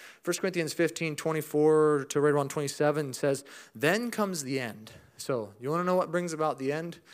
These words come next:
Here's what brings about the end. "Then comes the end, when he," capital H, this is Jesus,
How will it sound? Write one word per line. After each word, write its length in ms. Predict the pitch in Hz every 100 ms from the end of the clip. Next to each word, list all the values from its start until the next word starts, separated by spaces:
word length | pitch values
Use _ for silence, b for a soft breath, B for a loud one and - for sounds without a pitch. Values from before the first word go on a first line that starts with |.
| B B B
Here's 320 | - 151 160 160
what 180 | 160
brings 220 | 139 135 123
about 240 | 123 120
the 100 | 123
end. 180 | 104 101
"Then 200 | 151 190
comes 260 | 190 165
the 120 | 131 123
end, 220 | 107 113 B B B
when 180 | - 147
he," 560 | 131 - 214 175 160 - B B B
capital 480 | 165 160 170 175 135
H, 400 | 113 139 - - B -
this 160 | 117
is 80 | 123
Jesus, 640 | - 175 180 117 110 -